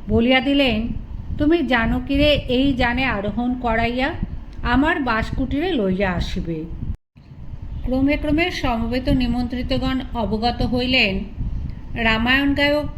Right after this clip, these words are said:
বাল্মীকি শিষ্যেরা রাজতনয়। সীতা পরিত্যাগের পর বাল্মীকির আশ্রমে তাহাদিগকে প্রসব করিয়াছেন। তিনি অদ্যাপি জীবিত আছেন। রাজা তাহারে গৃহে লইবেন।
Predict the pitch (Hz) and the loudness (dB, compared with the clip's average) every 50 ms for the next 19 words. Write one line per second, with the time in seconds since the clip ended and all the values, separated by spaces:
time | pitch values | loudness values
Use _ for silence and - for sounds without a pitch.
0 | - - - - - - - 233 226 220 202 208 220 226 233 226 226 254 247 - | -10 -12 -12 -12 -10 -6 -2 0 2 4 4 4 2 2 -2 -2 -2 -2 -2 0
1 | - 269 254 - - - 277 262 285 330 320 240 202 180 180 185 185 180 - - | 0 -2 -2 -2 -2 -2 0 2 2 2 2 2 0 0 0 0 -2 -2 -4 -4
2 | 196 175 165 160 160 156 156 151 - - - - - - - - - - - - | -4 -4 -2 -2 -2 -2 -2 0 0 2 2 0 0 -2 -4 -4 -4 -4 -4 -6
3 | - - - - - 269 269 262 269 302 311 311 311 285 277 269 277 - - - | -6 -6 -4 -2 0 0 0 2 2 2 2 2 2 -2 -2 -2 -2 -4 -2 0
4 | 294 277 269 277 285 277 262 277 277 269 262 240 220 220 220 - - - - - | 2 2 2 2 2 0 0 0 0 0 2 2 0 0 -2 -4 -6 -8 -6 -8
5 | - - - - - 214 226 214 220 220 226 233 240 226 - 262 254 240 220 214 | -8 -8 -8 -6 -2 0 2 2 2 2 2 0 -2 0 0 2 2 2 2 0
6 | 208 - - 247 254 285 320 311 - 208 185 202 202 208 214 208 226 220 220 - | -2 -4 -4 -2 0 0 0 0 0 0 0 0 0 -2 -2 -2 -4 -4 -2 0
7 | 277 302 302 - - - - - - - - - - - 240 247 226 - - 190 | -2 -2 0 -4 -4 -4 -4 -6 -6 -8 -12 -10 -4 -2 0 0 0 2 0 0
8 | 185 - - - 190 180 175 180 175 170 175 - - 175 156 156 160 - - - | 0 0 0 -2 -2 0 0 0 -2 -2 -4 -4 -2 -2 -2 0 -2 -2 -4 -6
9 | - - - - - - - - - 277 294 311 370 370 339 311 269 262 320 320 | -10 -8 -8 -4 -4 -4 -4 -2 2 4 4 6 6 4 2 0 0 0 0 0
10 | 320 349 339 285 254 247 220 196 214 214 214 240 202 180 180 175 - - 170 160 | 0 -2 -2 0 0 0 0 0 -2 0 0 0 0 0 -2 -4 -4 -4 -4 -4
11 | 160 160 170 - - - - - - - - - - - 254 240 233 220 202 185 | -4 -6 -8 -10 -14 -16 -16 -16 -16 -16 -14 -12 -8 -6 0 2 2 2 2 2
12 | 220 226 220 233 220 214 240 240 262 254 214 185 185 208 202 185 220 240 240 226 | 2 0 0 0 0 0 2 2 2 0 0 -2 -2 -2 0 2 2 2 2 2
13 | 190 185 175 170 170 175 170 160 160 | 0 0 -2 -2 -2 -4 -4 -4 -6